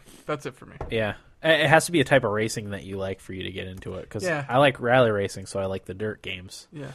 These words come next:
Speaker 2: Or I played Dirt too.
Speaker 1: Well, I guess Trials Evolution is kind of racing. It's more time trials.
Speaker 2: Yeah, it's a little different, though.
Speaker 1: Yeah, it's, it's different.
Speaker 2: It's, it's not racing per s-, it's, I don't know.
Speaker 1: Hmm.
Speaker 2: Hard to explain. It's racing,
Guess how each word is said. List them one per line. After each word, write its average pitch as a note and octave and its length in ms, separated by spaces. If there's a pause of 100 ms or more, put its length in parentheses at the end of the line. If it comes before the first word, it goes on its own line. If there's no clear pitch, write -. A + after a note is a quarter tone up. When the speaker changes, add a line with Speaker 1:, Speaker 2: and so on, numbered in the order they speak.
(880)
Speaker 2:
Or F#2+ 200
I F#2+ 80
played F#2+ 280
Dirt F2+ 220
too. - 120
Speaker 1:
Well, G#3+ 60
I B3 60
guess C4+ 140
Trials E3+ 400
Evolution D3 400
is C3+ 120
kind C#3+ 400
of D3+ 160
racing. D#3+ 420 (800)
It's - 120
more D#3+ 120
time C#3 320
trials. D3+ 500 (180)
Speaker 2:
Yeah, D#3 400
it's G3+ 180
a F#4 40
little C#3 180
different, F#2 420
though. F2+ 240
Speaker 1:
Yeah, C3+ 160 (140)
it's, C#3+ 340
it's D3 220
different. C3 380 (260)
Speaker 2:
It's, - 240
it's - 520 (120)
not A2 360
racing F#2+ 560
per - 180
s-, - 220
it's, - 460 (160)
I C#3 100
don't C3 140
know. F#2 160 (460)
Speaker 1:
Hmm. C3+ 80
Speaker 2:
Hard C3 160
to A#2+ 60
explain. F2+ 440 (720)
It's C#3+ 180
racing, F#2+ 400